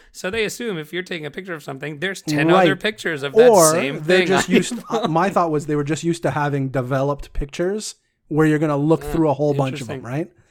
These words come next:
Speaker 2: And sometimes
Speaker 1: Right,
Speaker 2: it's just
Speaker 1: yeah.
Speaker 2: one picture and then there's a Sasquatch on the other side.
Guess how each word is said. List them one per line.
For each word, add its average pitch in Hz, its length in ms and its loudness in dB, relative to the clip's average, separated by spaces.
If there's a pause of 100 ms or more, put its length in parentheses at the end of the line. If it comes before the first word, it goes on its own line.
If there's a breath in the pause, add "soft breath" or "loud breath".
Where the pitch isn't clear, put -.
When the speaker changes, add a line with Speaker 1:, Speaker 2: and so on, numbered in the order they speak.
(280)
Speaker 2:
And 131 160 -10
sometimes 151 360 -2
Speaker 1:
Right, - 20 -2
Speaker 2:
it's 139 80 -2
just 139 100 -2
Speaker 1:
yeah. 139 60 -2
Speaker 2:
one 143 160 0
picture 143 320 0
and 127 100 -2
then 135 120 0
there's 127 160 -4
a 123 40 -4
Sasquatch 131 640 -6
on 127 60 0
the 127 100 -6
other 127 180 -8
side. 127 380 -8